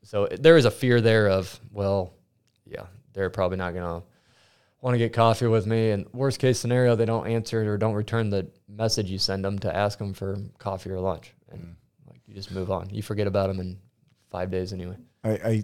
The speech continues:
Speaker 2: I hear two secrets so far. I mean, one is, it sounds like you're talking about mindset, like, how you approach reaching out to people,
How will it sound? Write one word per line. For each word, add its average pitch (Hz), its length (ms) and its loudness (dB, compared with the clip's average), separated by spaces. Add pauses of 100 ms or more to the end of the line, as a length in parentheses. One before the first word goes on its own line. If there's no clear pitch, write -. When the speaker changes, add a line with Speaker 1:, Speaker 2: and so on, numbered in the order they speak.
(160)
Speaker 2:
I - 20 2
hear 110 220 2
two 104 540 0
secrets - 480 -2
so 85 200 2
far. 78 440 -4
I 78 40 -10
mean, 87 200 -4
one 101 320 0
is, 87 420 -2
it 87 120 -10
sounds 98 160 0
like 73 100 -8
you're - 60 -10
talking 80 200 -6
about 73 140 -6
mindset, 73 540 -4
like, 71 120 -10
how 92 180 0
you 85 260 -2
approach - 560 -4
reaching 80 300 -4
out 78 180 -4
to - 80 -8
people, 92 480 -4